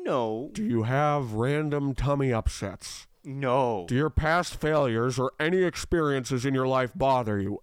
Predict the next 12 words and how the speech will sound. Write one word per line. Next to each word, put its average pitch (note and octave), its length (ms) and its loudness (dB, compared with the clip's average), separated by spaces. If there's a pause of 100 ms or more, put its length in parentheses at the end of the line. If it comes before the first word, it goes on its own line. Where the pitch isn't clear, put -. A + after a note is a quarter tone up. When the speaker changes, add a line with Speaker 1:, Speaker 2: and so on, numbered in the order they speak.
Speaker 2:
ever? B2+ 360 0 (1500)
Speaker 1:
Um, G3 760 -12 (1400)
no. G2 720 -16 (420)
Speaker 2:
Say G3 640 0 (120)
you B2+ 240 0
were A#2+ 580 0
bothered G2 480 -2
by G2 200 0
something G#2+ 380 -4
in G#2 80 -2
your G2 100 -4
past. F#2+ 480 -4